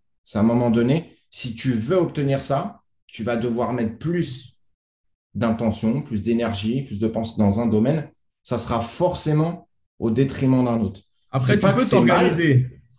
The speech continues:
Speaker 2: Tu peux t'organiser, mais il y aura
Speaker 1: Tu
Speaker 2: des
Speaker 1: t'organises
Speaker 2: temporalités.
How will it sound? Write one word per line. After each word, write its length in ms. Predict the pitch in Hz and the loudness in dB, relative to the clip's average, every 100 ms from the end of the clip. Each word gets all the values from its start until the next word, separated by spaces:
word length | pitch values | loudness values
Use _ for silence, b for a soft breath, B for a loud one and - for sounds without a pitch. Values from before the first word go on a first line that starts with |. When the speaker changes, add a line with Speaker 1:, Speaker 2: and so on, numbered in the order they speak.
| _ | _
Speaker 2:
Tu 100 | 127 | -2
peux 160 | 196 | 0
t'organiser, 540 | 220 196 180 175 175 160 | 2 0 2 0 0 0
mais 100 | 156 | 2
il 40 | |
y 40 | 165 | 2
aura 160 | 165 | 2
Speaker 1:
Tu 80 | 170 | 0
Speaker 2:
des 60 | 170 | 0
Speaker 1:
t'organises 320 | 180 202 208 | 2 4 4
Speaker 2:
temporalités. 500 | 214 302 - 240 | 2 -2 -4 -4